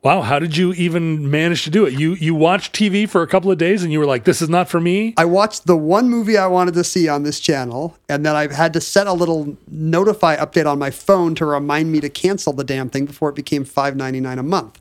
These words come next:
Speaker 1: I've been paying for an app for a year, and I have never used it once. And every week I say, "Oh, I gotta cancel that thing," and I still haven't done it.
Speaker 2: That's why they want you to sign up for those things.
Speaker 1: Yeah.
Speaker 2: Because they think you'll forget to unsubscribe, and even though you don't use the service, they'll just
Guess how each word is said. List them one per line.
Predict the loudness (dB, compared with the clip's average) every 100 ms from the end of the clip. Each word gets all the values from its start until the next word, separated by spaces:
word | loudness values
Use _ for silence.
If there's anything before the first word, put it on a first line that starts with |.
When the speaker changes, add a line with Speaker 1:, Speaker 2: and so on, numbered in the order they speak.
| _
Speaker 1:
I've | 0 0 0
been | -2 0
paying | 0 0 -4
for | 0 2 2
an | -2
app | -4 -2 -2 -6
for | -6 -2 -2
a |
year, | -4 -2 0 0 -2 -6 -12 -16 _ _ _ -6
and | -2 0
I | 0
have | -2
never | 0 0 0
used | 0 -2 -2
it | -4
once. | -2 -4 -6 -8 -10 -10 -10
And | -10 -8 -2
every | 0 0 0 0
week | -2 -2
I | -2 -2
say, | -2 -2 -2 -4
"Oh, | -4
I | -4 -6
gotta | -8 -10
cancel | -8 -8 -6 -8
that | -8 -8
thing," | -8 -6 -6 -10 -12 _ _ _ _ -2
and | 0
I | 0
still | 2 2
haven't | 2 -2 -6
done | -10
it. | -12 _ _ -14
Speaker 2:
That's | -8 0 0 0
why | 0 2
they | 0
want | 0 0
you | -2
to |
sign | 0 0
up | 0 -4
for |
those | -8 -10
things. | -14 -16 -12 -2
Speaker 1:
Yeah. | 0 2
Speaker 2:
Because | 0 2
they | 2
think | 0 0
you'll | -2
forget | -2 -2 0 0
to | 2
unsubscribe, | 0 0 -2 0 2 0
and | -2 -2
even | -2 0
though | 2
you | 2
don't | 2 0
use | -2
the | -2
service, | 0 -2 -2 -4
they'll | -2
just | -2 -8 -12